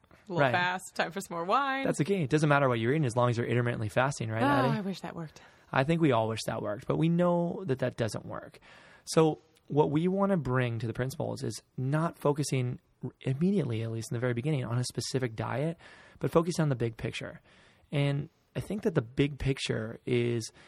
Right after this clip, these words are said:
Speaker 2: you know, it's eating real food, okay?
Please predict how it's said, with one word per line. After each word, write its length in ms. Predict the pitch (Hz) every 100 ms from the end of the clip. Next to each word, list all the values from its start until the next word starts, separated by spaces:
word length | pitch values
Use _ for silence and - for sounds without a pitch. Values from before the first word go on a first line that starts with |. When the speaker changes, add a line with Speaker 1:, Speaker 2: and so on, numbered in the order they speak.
| - -
Speaker 2:
you 100 | 139
know, 160 | 127 - _ -
it's 320 | 139 131 - _
eating 540 | - 143 147 151 156 160 147
real 560 | 127 127 123 120 123 -
food, 340 | - 123 - 120
okay? 320 | 117 117